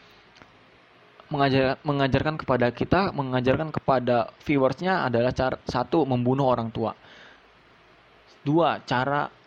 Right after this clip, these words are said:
eh, ngeracun-, ngeracunin nenek. Tiga, cara nyopet yang benar. Keempat, cara selingkuh yang benar. Kelima, cara berpacaran yang benar. Itu adalah konten, apa,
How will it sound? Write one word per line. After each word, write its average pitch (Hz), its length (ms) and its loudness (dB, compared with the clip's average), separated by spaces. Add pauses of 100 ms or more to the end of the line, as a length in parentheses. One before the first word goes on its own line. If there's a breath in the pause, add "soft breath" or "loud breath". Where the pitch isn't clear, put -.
(160)
eh, 113 160 -6
ngeracun-, 120 640 -8
ngeracunin 135 480 -6
nenek. 117 320 -10 (800)
Tiga, 131 400 0 (320)
cara 127 320 0 (240)
nyopet 131 320 -2
yang 127 160 0
benar. 117 480 0 (720)
Keempat, 131 480 -8 (720)
cara 131 240 -2
selingkuh 143 560 -4
yang 135 160 -6
benar. 107 400 -6 (1300 loud breath)
Kelima, 139 560 -4 (1200)
cara 156 400 -4 (800)
berpacaran 131 560 -4
yang 123 160 -8
benar. 107 320 -10 (160)
Itu 190 240 2
adalah 135 240 2
konten, 135 400 0
apa, - 320 0